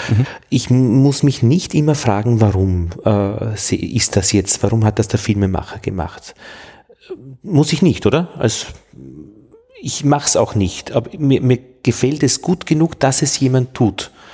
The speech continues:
Speaker 2: ähm, den jungen Mann vorm Vorhang, ähm,
Speaker 1: Mhm.
Speaker 2: äh, ich muss nicht fragen, warum er das macht. Es ist mir eigentlich auch egal. Ich find's interessant, dass er es macht.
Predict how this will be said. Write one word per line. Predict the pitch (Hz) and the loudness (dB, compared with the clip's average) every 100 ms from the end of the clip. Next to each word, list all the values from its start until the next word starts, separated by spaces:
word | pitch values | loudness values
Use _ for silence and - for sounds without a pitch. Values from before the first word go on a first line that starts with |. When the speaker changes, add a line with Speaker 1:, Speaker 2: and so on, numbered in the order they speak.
| - - - _ | -20 -20 -20 _
Speaker 2:
ähm, | 110 107 101 - 95 95 92 | 0 2 2 2 0 0 0
den | 95 | 2
jungen | 98 101 92 | 2 2 2
Mann | 85 87 95 92 | 2 0 -4 -8
vorm | - 95 90 90 90 90 | -4 2 2 2 0 -2
Vorhang, | 82 - 95 90 87 87 92 104 | -4 0 2 2 0 0 -4 -4
ähm, | 95 90 - - | -2 -2 -2 0
Speaker 1:
Mhm. | 104 139 - - - - - | 0 0 -4 -14 -14 -16 -2
Speaker 2:
äh, | 113 104 - | -2 -2 -6
ich | - - | -4 0
muss | 120 | 2
nicht | 214 - | 2 0
fragen, | - 87 92 | 0 0 2
warum | 90 87 85 | 0 0 -2
er | |
das | 85 - | -2 -4
macht. | 92 90 - - - _ _ _ _ | -6 -8 -12 -14 -16 _ _ _ _
Es | 113 | 0
ist | 143 143 | 0 2
mir | - | 2
eigentlich | 98 123 180 151 139 | 2 0 -2 -2 -2
auch | 131 117 | -2 -2
egal. | 113 - - 180 98 - _ | -2 0 0 0 -2 -6 _
Ich | - | -4
find's | - 127 110 | 0 0 0
interessant, | 92 92 180 214 - | 0 0 0 0 -2
dass | 92 | 0
er | 98 | 0
es | 90 - | -2 -4
macht. | 87 - - - | -6 -8 -18 -20